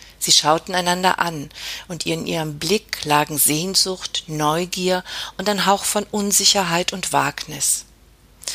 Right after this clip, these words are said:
Und während in ihnen die Sicherheit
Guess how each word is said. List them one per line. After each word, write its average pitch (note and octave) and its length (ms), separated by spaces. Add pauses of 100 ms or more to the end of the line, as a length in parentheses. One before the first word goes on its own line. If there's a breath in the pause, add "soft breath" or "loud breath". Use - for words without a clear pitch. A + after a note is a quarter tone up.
(340 loud breath)
Und D3+ 280
während F3 560 (420 loud breath)
in F#3 240
ihnen G#3 400
die E3 120
Sicherheit E3 720